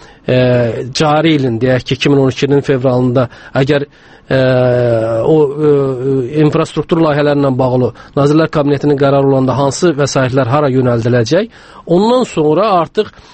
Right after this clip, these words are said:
yerdə qalan məsələlər o dövlət proqramlarına uyğun olaraq sifarişlər gəlir. Artıq növbəti ilin, iki min on üçüncü ilin büdcəsi fevraldan başlayır işlənməyə. Yəni, nazirliklər sifarişlər verir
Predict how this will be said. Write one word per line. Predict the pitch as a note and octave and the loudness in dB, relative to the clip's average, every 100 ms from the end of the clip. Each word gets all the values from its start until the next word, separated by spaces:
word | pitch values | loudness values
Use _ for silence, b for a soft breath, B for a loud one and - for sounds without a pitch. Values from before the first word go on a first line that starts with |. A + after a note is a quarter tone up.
| B B - | B B -2
yerdə | D#3+ F3 A3 | 0 2 0
qalan | F#3 F3 G3+ G3 | 0 0 0 0
məsələlər | D#3+ - D3 D3 D3 | 0 0 0 2 2
o | C#3+ | 2
dövlət | D#3 E3 E3 - | 2 0 -2 -2
proqramlarına | C#3+ C#3 C#3 C#3 C#3 D#3 | -2 0 2 0 2 2
uyğun | C#3+ D3+ D3 | 2 2 2
olaraq | C#3+ E3+ A#3+ - b - | 2 0 0 -4 b -16
sifarişlər | - G3+ F#3 G#3 F#3 | -4 -2 -2 0 -2
gəlir. | C3 G#2 G#2 - _ | -2 -6 -8 -16 _
Artıq | F3 F3+ - A#3+ - B B - | -2 -2 0 -4 -4 B B -2
növbəti | F3+ E3+ F3+ E3 G#3 | 0 2 0 0 -2
ilin, | D3+ C#3 | -2 0
iki | |
min | F3 E3+ | 2 2
on | D3+ | 2
üçüncü | E3+ D#3 | 0 0
ilin | D#3+ C#3+ | 2 0
büdcəsi | C#3 C3 E3+ - C4 | -2 -2 -2 -2 -2
fevraldan | F3 D3+ D3+ F3+ | 0 0 0 -2
başlayır | D3+ C3+ - F#3 | -2 -2 -2 -2
işlənməyə. | D3 - B2 A2+ G2+ - - B B B B B B - | -2 -2 0 0 -2 -8 -20 B B B B B B -2
Yəni, | D3+ E3+ | 0 0
nazirliklər | E3 E3 D#3 D#3 D3+ F3 E3+ | 0 -2 -2 -2 0 0 -2
sifarişlər | - D3+ C#3 - F#3+ F#3 | -2 -2 -2 0 0 2
verir | F#3+ G3 | 2 2